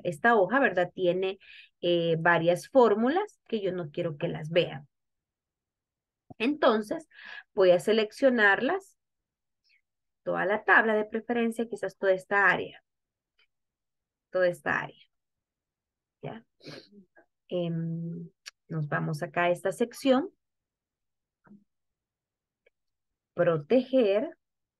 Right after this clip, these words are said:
ocultar. Proteger, oculta. Decir, es decir, que antes de proteger la hoja, si dentro de esa protección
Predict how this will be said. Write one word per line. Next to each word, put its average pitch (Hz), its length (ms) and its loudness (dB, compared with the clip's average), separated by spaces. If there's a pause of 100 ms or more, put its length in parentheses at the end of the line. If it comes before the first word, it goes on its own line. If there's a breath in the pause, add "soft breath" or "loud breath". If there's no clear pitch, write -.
(1200)
ocultar. 233 1500 -2 (1120)
Proteger, 208 880 -2 (140)
oculta. 156 680 -6
Decir, 208 440 2
es 214 160 4
decir, 233 380 4
que - 300 4
antes 277 920 6
de 208 400 2
proteger 170 800 -2
la 254 280 4
hoja, 196 480 2 (440 loud breath)
si 269 140 4
dentro 240 380 4
de 220 120 4
esa 294 240 -2
protección 269 760 0